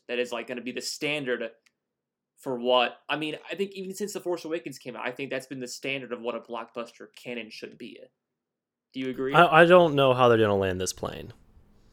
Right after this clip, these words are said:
Speaker 2: I don't know how they're gonna land
Speaker 1: I mean,
Speaker 2: this
Speaker 1: it's,
Speaker 2: plane.
Speaker 1: it's, it, there, there's no way they can do all this in, like, two hours. It's gonna be a three-hour movie.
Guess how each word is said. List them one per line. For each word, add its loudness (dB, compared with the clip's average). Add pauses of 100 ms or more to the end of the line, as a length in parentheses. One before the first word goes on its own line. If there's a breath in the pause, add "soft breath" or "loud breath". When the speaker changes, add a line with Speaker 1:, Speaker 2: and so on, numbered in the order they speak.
(1000)
Speaker 2:
I 4
don't 6
know 6
how 4
they're 4
gonna 2
land 4
Speaker 1:
I 2
mean, 0
Speaker 2:
this -2
Speaker 1:
it's, 4
Speaker 2:
plane. -2
Speaker 1:
it's, -6 (140)
it, -6
there, -2 (120)
there's 0
no -2
way 4
they -4
can -6
do -4
all 0
this -2
in, -14
like, -14
two -10
hours. -16
It's -4
gonna -6
be -4
a -2
three-hour -10
movie. -16